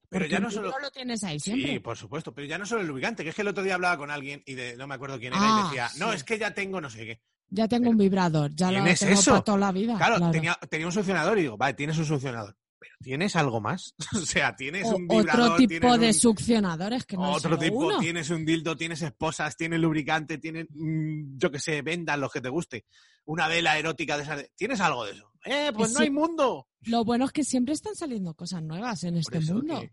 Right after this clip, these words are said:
Speaker 1: me parece
Speaker 2: Pero tengo unas novedades ahí que os van a gustar mucho.
Speaker 1: Claro, o sea, me parece guay como que ampliar, porque lo que te digo, el mejo-, exactamente como los juegos de mesa que yo tengo, porque me gustan, no me compro todos los días, pero, por ejemplo, ahora llega Reyes y dos, tres juegos añado siempre.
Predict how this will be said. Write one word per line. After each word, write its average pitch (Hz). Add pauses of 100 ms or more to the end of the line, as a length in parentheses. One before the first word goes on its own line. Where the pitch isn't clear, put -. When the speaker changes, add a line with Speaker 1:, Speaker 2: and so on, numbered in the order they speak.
Speaker 1:
me 135
parece 135
Speaker 2:
Pero 220
tengo 262
unas 285
novedades 247
ahí 220
que 247
os 220
van 233
a 240
gustar 170
mucho. 165 (160)
Speaker 1:
Claro, 127
o -
sea, 143
me 143
parece 151
guay 196
como 151
que 131 (100)
ampliar, 120
porque 120
lo 117
que 107
te 113
digo, 160
el 165
mejo-, 135
exactamente 165
como 160
los 139
juegos 147
de 131
mesa 104 (360)
que 113
yo 131
tengo, 151
porque 139
me 123
gustan, 165 (160)
no 139
me 135
compro 131
todos 135
los 127
días, 151 (200)
pero, 101 (300)
por -
ejemplo, 117
ahora 117
llega 117
Reyes 131
y 127
dos, 127
tres 131
juegos 147
añado 151
siempre. 147